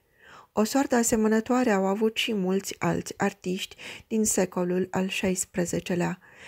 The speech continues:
care vagabondau de la o curte princiară la alta, rupând-o hotărât cu modul de viață modest al breslelor.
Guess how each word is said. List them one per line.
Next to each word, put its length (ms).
care 220
vagabondau 800
de 120
la 120
o 80
curte 320
princiară 640
la 180
alta, 380
rupând-o 500
hotărât 500
cu 120
modul 400
de 100
viață 400
modest 480
al 140
breslelor. 800